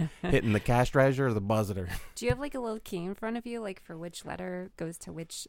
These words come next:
Speaker 2: Yeah, it's
Speaker 1: sound?
Speaker 2: called a keyboard.
Speaker 1: No, I mean, no, I mean, like, you know, a map key.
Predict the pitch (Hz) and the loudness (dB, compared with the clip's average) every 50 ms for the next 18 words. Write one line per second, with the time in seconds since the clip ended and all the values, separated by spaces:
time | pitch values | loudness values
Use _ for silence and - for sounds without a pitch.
0 | - - 143 131 - 160 156 160 175 170 156 - - 151 147 151 160 165 170 165 | 2 4 6 6 6 6 10 12 12 12 12 10 6 6 8 10 10 8 8 10
1 | - - - - 262 294 311 294 247 269 285 277 320 311 294 285 302 440 339 349 | 10 8 10 10 10 12 12 12 12 12 12 10 8 4 6 10 12 12 12 12
2 | 359 330 294 262 247 247 285 311 330 320 302 294 277 240 - - - - 240 247 | 12 12 12 12 12 12 12 10 6 6 6 6 4 2 2 0 2 6 6 6
3 | 233 233 - - 440 - - - 392 - _ - - - 277 311 320 285 233 202 | 6 6 2 -10 -20 -20 -16 -16 -16 -16 _ -14 -8 -2 0 2 4 6 8 10
4 | 202 214 214 220 220 202 196 196 202 - - - - 180 165 160 156 156 156 165 | 10 10 10 8 8 6 4 4 2 0 -2 -8 -4 -4 -2 -2 -2 -2 -4 -6
5 | 180 202 | -8 -10